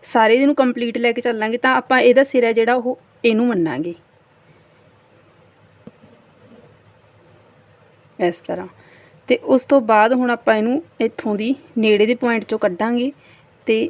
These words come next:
ਆਪਾਂ ਡਾਇਰੈਕਸ਼ਨ ਜਿਹੜੀ ਧਾਗੇ ਦੀ ਸਾਡੇ ਦੀ ਇਹ ਇੱਧਰ ਆ ਰਹੀ ਹੈ ਤੇ ਇਹਨੂੰ ਇੱਥੋਂ ਦੀ ਲੈ ਕੇ ਜਾਵਾਂਗੇ। ਤੇ ਉਸ ਤੋਂ ਬਾਅਦ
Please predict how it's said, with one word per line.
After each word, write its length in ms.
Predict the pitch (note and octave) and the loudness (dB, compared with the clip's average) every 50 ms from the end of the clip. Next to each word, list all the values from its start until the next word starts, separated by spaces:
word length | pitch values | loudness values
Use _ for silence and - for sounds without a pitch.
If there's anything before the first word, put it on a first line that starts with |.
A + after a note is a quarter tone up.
| - - | -2 -2
ਆਪਾਂ 380 | A3 G3+ - - G#3 G#3 A3 C4 C4 - - _ _ _ _ _ _ | -4 -2 -2 -4 -4 -4 -4 -6 -10 -12 -18 _ _ _ _ _ _
ਡਾਇਰੈਕਸ਼ਨ 560 | - F3+ G3 G#3+ G#3+ G3+ - - A#3 A3+ A3+ G3+ | -8 -2 0 0 0 0 -2 -6 -8 -8 -6 -6
ਜਿਹੜੀ 200 | A3 A3 A3 G#3+ | -6 -6 -4 -2
ਧਾਗੇ 320 | - A#3+ A#3 G3+ G3 G#3+ | 0 0 0 0 -2 -2
ਦੀ 80 | G#3 G#3+ | -2 -2
ਸਾਡੇ 280 | G#3 B3 A3 F#3+ F#3+ F#3+ | -2 -2 -2 -2 -4 -6
ਦੀ 100 | G3+ A3 - | -4 -4 -4
ਇਹ 140 | A#3 G#3 G3 A3+ A#3 - - | -4 -4 -4 -6 -6 -6 -6
ਇੱਧਰ 300 | - G#3+ F3+ F#3 A3 A3 | -6 -6 -4 -2 0 2
ਆ 120 | A3+ A3 | 2 2
ਰਹੀ 160 | G#3+ G#3+ G#3+ A3+ | 0 0 0 0
ਹੈ 60 | A#3 | 2
ਤੇ 140 | A#3+ B3 B3 | 2 0 0
ਇਹਨੂੰ 260 | A3+ A3 B3 C#4 C#4 - _ - - | 0 0 -2 -2 -4 -6 _ -10 -10
ਇੱਥੋਂ 260 | G#3+ G3+ - - A3 | -8 -8 -8 -8 -6
ਦੀ 80 | G3+ G3+ | -6 -4
ਲੈ 140 | G3+ G#3 G#3 | -4 -4 -4
ਕੇ 140 | G3 G#3+ G#3 | -4 -4 -2
ਜਾਵਾਂਗੇ। 460 | G#3+ G#3 G#3+ A3+ A#3+ B3+ B3+ C#4 D4+ - _ - - - - - - - _ _ _ | -2 -2 -2 -2 -2 0 0 0 -2 -2 _ -18 -20 -20 -20 -20 -20 -20 _ _ _
ਤੇ 160 | B3 A#3+ A#3+ - - | 0 0 0 0 0
ਉਸ 180 | - B3 A#3+ - | 0 0 0 0
ਤੋਂ 160 | - C4+ C4 B3+ G#3+ | 0 0 0 0 0
ਬਾਅਦ 320 | - G#3+ G#3 G#3 A3 G#3+ | 0 2 2 2 2 2